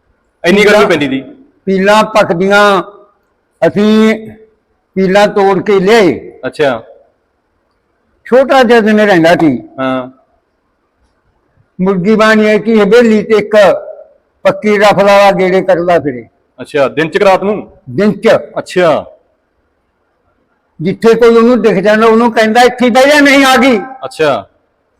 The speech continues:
Speaker 2: ਡਰਦਾ ਭਈ ਅਗਲਾ ਉੱਥੇ ਹੀ ਬਹਿ ਜਾਂਦਾ ਸੀ।
Speaker 1: ਹਾਂ।
Speaker 2: ਤੇ ਆਹ,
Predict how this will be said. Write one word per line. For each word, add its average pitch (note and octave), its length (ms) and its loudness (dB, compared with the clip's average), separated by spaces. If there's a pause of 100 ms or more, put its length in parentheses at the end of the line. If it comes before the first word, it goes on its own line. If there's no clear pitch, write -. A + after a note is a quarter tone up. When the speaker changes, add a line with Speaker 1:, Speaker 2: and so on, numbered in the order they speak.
(1080)
Speaker 2:
ਡਰਦਾ E3+ 260 0
ਭਈ G#3+ 200 -2
ਅਗਲਾ F#3+ 180 -2
ਉੱਥੇ G3+ 180 -6
ਹੀ E3+ 60 -6
ਬਹਿ F3 100 2
ਜਾਂਦਾ F#3+ 260 -2
ਸੀ। D#3+ 200 -12 (140)
Speaker 1:
ਹਾਂ। C3 280 -4 (1600)
Speaker 2:
ਤੇ G3+ 180 2
ਆਹ, G3 460 4